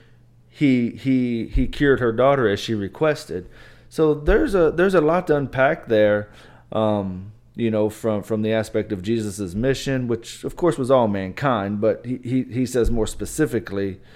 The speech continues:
you know, what he was coming to, uh, uh, do, and then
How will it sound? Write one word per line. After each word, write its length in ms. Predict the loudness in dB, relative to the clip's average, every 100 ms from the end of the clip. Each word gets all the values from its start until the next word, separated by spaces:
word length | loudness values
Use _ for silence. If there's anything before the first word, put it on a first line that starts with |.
| -20 -20 -12
you 100 | -4 -2
know, 100 | 2
what 180 | 0
he 200 | 6 6
was 240 | 6 2 0
coming 360 | -2 -2 -4
to, 260 | -4 -6 -8 -14 -18 -10
uh, 40 | -8
uh, 560 | -6 -8 -10 -8 -8
do, 360 | -4 -2 0 0
and 160 | 0 -2
then 320 | -2 -4